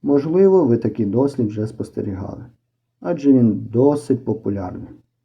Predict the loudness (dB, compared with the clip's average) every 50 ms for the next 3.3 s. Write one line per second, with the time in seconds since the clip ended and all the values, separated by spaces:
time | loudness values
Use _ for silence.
0 | _ _ _ _ _ _ -2 0 0 2 2 0 0 0 0 0 0 0 0 0
1 | 0 0 2 6 6 6 6 6 2 2 4 6 6 6 6 6 6 6 4 4
2 | 4 0 -2 0 0 0 0 0 -2 -2 -2 -4 -2 0 2 2 2 2 2 2
3 | 0 0 0 -2 -4